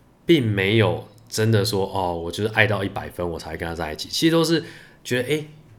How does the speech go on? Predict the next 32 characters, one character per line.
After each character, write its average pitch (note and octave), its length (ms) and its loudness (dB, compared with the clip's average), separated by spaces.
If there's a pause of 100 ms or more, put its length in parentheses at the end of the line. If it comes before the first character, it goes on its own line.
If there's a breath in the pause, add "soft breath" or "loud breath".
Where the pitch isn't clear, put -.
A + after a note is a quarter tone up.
(240)
你 B2 80 -6
有 B2 120 2
暧 A#2+ 200 2
昧， A#2 180 2
然 G2 100 0
后 A#2 60 2
你 A2+ 60 2
蛮 G2 160 0
喜 - 140 -4
欢 F2+ 120 -4
对 F2+ 160 0
方 E2+ 200 -4
的， E2 60 -10
你 F#2+ 160 -6
们 F2+ 140 -2
就 G2+ 140 -2
会 G2+ 80 0
在 F2 200 -2
一 E2+ 40 -6
起 - 200 -10
了。 - 120 -18
其 - 160 -8
实 C#3+ 100 -2
我 D3 60 2
们 F#2+ 120 -6
的 F#2 60 -8
状 G#2 160 -4
况 F2+ 140 -6
也 D2 60 -12
是 F2 120 -14
这 F2 160 -8
样， D2+ 140 -8